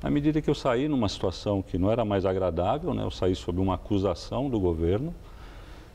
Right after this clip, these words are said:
mas saí por minha vontade, pude me defender nos órgãos de controle, no Ministério Público, na Receita Federal, nada foi, é, encontrado que desabonasse minha vida pública e eu tô muito tranquilo pra assumir essa tarefa. E meus colegas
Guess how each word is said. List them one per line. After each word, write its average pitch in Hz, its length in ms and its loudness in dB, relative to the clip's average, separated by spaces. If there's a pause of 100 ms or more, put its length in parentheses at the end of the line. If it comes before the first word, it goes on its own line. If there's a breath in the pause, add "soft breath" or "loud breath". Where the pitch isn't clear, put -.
mas 107 360 2
saí - 400 -2
por 98 220 -2
minha 107 280 2
vontade, 117 760 -2 (320)
pude 131 260 2
me 117 140 4
defender 101 640 2
nos 104 180 2
órgãos 95 280 0
de 87 80 -2
controle, 110 580 0
no 98 100 0
Ministério 90 420 0
Público, 110 420 -2
na 95 80 0
Receita 92 420 -2
Federal, 92 540 0
nada 131 480 -2
foi, 107 440 0 (720 loud breath)
é, 101 220 2
encontrado 98 800 0
que - 160 -4
desabonasse 90 760 -2
minha 95 160 0
vida 82 280 0
pública 123 760 -2
e 156 60 -4
eu 139 160 0
tô 143 160 0
muito 139 260 2
tranquilo 147 500 0
pra 139 140 0
assumir 127 600 2
essa 123 200 -2
tarefa. 110 540 0
E 104 40 0
meus 123 200 0
colegas 135 680 -2